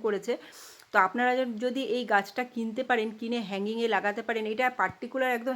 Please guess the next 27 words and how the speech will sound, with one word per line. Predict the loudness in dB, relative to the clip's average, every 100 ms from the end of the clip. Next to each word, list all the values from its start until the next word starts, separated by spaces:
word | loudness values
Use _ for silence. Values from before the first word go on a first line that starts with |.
| -4
হ্যাঙ্গিং | -4 -4 -4
বাস্কেটের | -4 -4 -6 -6 -4 -4
জন্যই | -4 -4 0
গাছ। | 2 2 -2 -18 -18 -10 4
তো | 6
আমি | 6 2 -2
এখানে | -4 -4
যেহেতু | -2 -4 -4 -2 0
গাছটা | 0 0 0
অনেকটা | 0 -4 -2 -2 0
গ্রোথ | 0 2 2
হয়ে | 2 2
গেছে, | 0 0 0
তাই | 0
জন্য | 0 -2
আমি | -4 0
বড় | 0 0
টবের | 0 0 -2
মধ্যে | -2 -2 -2
বসিয়ে | -4 -6 -6
দিয়েছি। | -6 -4 -4
দেখুন | -4 -2 -4
দেখতে | -4 -6 -4
কতটা | -4 -2 -4 -2
ভালো | -2 -2
লাগছে। | -4 -6 -10 -10 -16 -20 -20 -4 4
এবার | 4